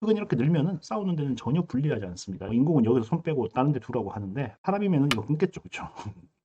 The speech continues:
저는 이제 이렇게 두고 아니면 이렇게 두라고 배웠거든요. 옛날에는 젖히면 늘어서. 그 백이 한 번 더 밀면 이게 다치죠, 그쵸? 음, 이렇게 두는 게 정석이라고 배웠는데, 와, 이제 뭐 옛날부터 있었던 수일 수도 있어요. 제가 못 봤던 걸 수도 있죠.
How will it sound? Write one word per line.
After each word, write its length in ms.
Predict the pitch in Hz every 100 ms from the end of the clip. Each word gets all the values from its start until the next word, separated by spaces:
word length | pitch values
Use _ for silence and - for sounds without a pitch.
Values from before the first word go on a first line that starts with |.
| _ - -
저는 220 | 208 190
이제 100 | 143
이렇게 240 | 196 220 160
두고 140 | 131
아니면 200 | 107 107
이렇게 240 | 247 285 240
두라고 240 | 139 101
배웠거든요. 480 | 95 95 - 104 -
옛날에는 400 | 107 101 92 107 -
젖히면 500 | 123 - 107 165 226 _ - - -
늘어서. 300 | 104 117 - _ _ _
그 140 | 135 - _ -
백이 120 | 151
한 80 | 185
번 100 | 180
더 80 | 151
밀면 380 | 120 131 151 135
이게 140 | 151
다치죠, 400 | - 131 117 98
그쵸? 260 | 101 190 190 _ -
음, 80 | 90 185
이렇게 220 | 220 190
두는 220 | 135 117
게 80 | 110
정석이라고 960 | 113 117 101 92 92 _ _ 101 98
배웠는데, 420 | - 95 90 110 123
와, 460 | 95 98 98 95 98
이제 200 | 123 120 _ _ _ -
뭐 120 | 135
옛날부터 400 | 180 220 233 214
있었던 320 | 226 269 220
수일 140 | 180 190
수도 160 | -
있어요. 220 | 175 160 117
제가 300 | 127 165 156
못 160 | 110 107
봤던 280 | 151 151
걸 80 | 120
수도 180 | 104 98
있죠. 320 | - 113 131